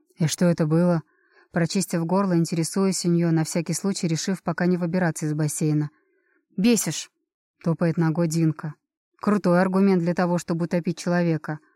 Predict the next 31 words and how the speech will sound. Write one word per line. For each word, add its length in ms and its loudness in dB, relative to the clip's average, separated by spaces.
Усмехнувшись, 720 -2
опираясь 480 -2
ладонями 480 2
на 180 2
бортик, 420 -4
подтягиваюсь 680 -2
и 60 -2
всё 200 -2
же 140 0
вылезаю 440 2
на 120 4
сушу. 460 -4
"Мало 320 4
тебе, 220 -2
Гаранин?" — 500 2
не 140 4
унимается 600 4
рыжий 260 0
ураган. 460 0
"Ты 80 0
всё 180 2
уничтожил!" 680 4
Она 220 2
снова 320 2
на 80 4
меня 240 4
надвигается. 760 -2
"Её 180 4
карьеру, 540 2
сердце, 460 0
жизнь. 320 0